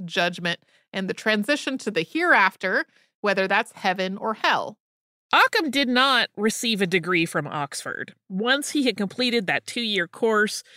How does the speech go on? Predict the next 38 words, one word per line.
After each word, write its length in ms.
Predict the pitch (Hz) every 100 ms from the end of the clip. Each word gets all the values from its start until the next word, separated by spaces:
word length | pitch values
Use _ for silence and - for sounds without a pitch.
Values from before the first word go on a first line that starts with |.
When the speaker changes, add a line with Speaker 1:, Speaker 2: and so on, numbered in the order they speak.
| -
Speaker 2:
he 140 | 269
returned 480 | 285 320 - 381 359
to 80 | 339
the 80 | 262
Greyfriars 680 | 214 208 - 190 180 180
in 120 | 202 190
London 440 | 180 165 175 165
and 180 | - 190
settled 360 | - 160 160
into 240 | 156 156 185
life 320 | 139 139 -
there. 520 | 180 170 135 90 87 214 _ - - -
And 100 | 254
he 120 | 381
wrote 240 | 415 480
a 60 | 370
lot 360 | 240 254 262 -
of 120 | 220
his 180 | 214 196
most 240 | 185 -
well-known 440 | 170 165 160 165
works 380 | 170 294 226 -
in 160 | - 220
the 80 | 226
years 340 | 170 160 160
immediately 540 | - 175 156 156 156
following 600 | 180 - 320 359 202 170 180
his 180 | 190
time 260 | - 160 147
at 80 | 147
Oxford, 520 | 131 139 - 123 135
and 160 | 139 233
they 80 |
were 160 | 277 302
not 260 | 349 339 - _
always 540 | - 254 262 269 - - 247
especially 560 | - 165 165 190 165
popular. 720 | 165 - 151 - 135 101 180